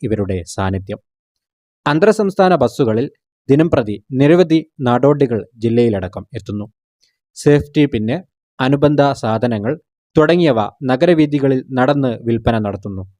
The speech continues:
എന്നാൽ ഇവരോടൊപ്പമുള്ളത് കൊച്ചുകുട്ടികളാണ്. ഇവർ തിരക്കുള്ള സ്ഥലങ്ങളിൽ മോഷണമടക്കം നടത്താനുള്ള സാധ്യതയും നാട്ടുകാർ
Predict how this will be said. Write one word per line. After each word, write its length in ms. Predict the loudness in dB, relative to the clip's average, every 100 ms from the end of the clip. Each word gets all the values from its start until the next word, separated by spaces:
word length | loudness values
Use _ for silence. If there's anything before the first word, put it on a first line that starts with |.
| _ _ _ _ -2
എന്നാൽ 320 | 2 2 0 -2
ഇവരോടൊപ്പമുള്ളത് 960 | 0 4 2 2 0 0 0 -2 -4 -6
കൊച്ചുകുട്ടികളാണ്. 960 | -4 -4 -4 -6 -4 -2 0 -2 -4 -10 _ _ _ _ _
ഇവർ 220 | -2 0
തിരക്കുള്ള 460 | -2 -4 -4 -2 -2
സ്ഥലങ്ങളിൽ 520 | -2 -4 -4 -2 -6 -8 _ _ -2
മോഷണമടക്കം 760 | 2 2 0 0 0 -2 -4
നടത്താനുള്ള 680 | -2 -2 0 0 0 -2 -4
സാധ്യതയും 600 | -6 -6 -4 -4 -4 -8 -12 _ _ -4
നാട്ടുകാർ 580 | -2 -2 -2 -2 -4